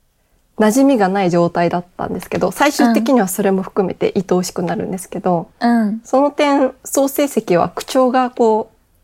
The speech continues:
Speaker 2: あ、
Speaker 1: 馴染みやすいというか、
Speaker 2: 確かに。
Speaker 1: 普通、
Speaker 2: そうだね。
Speaker 1: 結構普通なので。
Speaker 2: うん、結構普通だね。
Speaker 1: そう。だから、ローゼンメイデン初心者でも馴染みやすい感じがしました。
Speaker 2: <laughs> 確かにな、みんな基本的に「なんとかなのだわ」とか、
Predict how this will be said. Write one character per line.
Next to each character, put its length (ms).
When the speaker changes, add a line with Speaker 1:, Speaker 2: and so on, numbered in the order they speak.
Speaker 2:
あ、 180
Speaker 1:
馴 140
染 140
み 80
や 100
す 160
い 160
と 60
い 40
う 60
か、 220
Speaker 2:
確 40
か 20
に。 0
Speaker 1:
普 60
通、 60
Speaker 2:
そ 140
う 60
だ 80
ね。 60
Speaker 1:
結 60
構 120
普 60
通 200
な 120
の 60
で。 40
Speaker 2:
う 40
ん、 40
結 160
構 140
普 140
通 240
だ 140
ね。 360
Speaker 1:
そ 300
う。 60
だ 80
か 120
ら、 240
ロ 140
ー 40
ゼ 140
ン 80
メ 180
イ 40
デ 180
ン 40
初 140
心 260
者 160
で 100
も 260
馴 140
染 140
み 100
や 80
す 140
い 40
感 220
じ 120
が 120
し 120
ま 80
し 60
た。 320
Speaker 2:
<laughs> 80
確 120
か 60
に 140
な、 100
み 200
ん 40
な 240
基 280
本 160
的 260
に 140
「な 120
ん 80
と 80
か 140
な 120
の 160
だ 140
わ」 240
と 100
か、 420